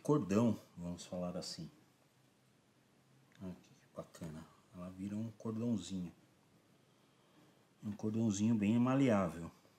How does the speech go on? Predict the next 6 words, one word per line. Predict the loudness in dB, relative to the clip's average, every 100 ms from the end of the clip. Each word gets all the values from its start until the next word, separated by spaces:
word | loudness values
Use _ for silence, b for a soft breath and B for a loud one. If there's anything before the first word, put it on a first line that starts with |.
| _ _ _ _ _ _ b b b b b _
Vamos | -8 -6 -6
cortar | 2 4 4 -2
essa | -8 -12
parte | -10 -10 -8
da | -10 -10
costura. | -10 -8 -2 0 0